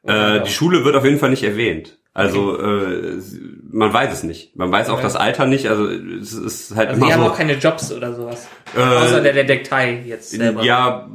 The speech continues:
Speaker 2: Bob Andrews arbeitet in einem, äh, Musikverlag.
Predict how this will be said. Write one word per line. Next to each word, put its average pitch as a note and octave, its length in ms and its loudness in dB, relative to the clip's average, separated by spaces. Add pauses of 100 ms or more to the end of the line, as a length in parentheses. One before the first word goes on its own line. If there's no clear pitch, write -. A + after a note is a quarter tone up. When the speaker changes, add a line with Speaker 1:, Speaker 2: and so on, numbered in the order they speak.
Speaker 2:
Bob A#2 280 -4
Andrews C#3 420 -2
arbeitet A#2+ 580 -2
in A2 300 -2
einem, G#2 480 -2
äh, G2+ 320 -4
Musikverlag. C3+ 1500 -2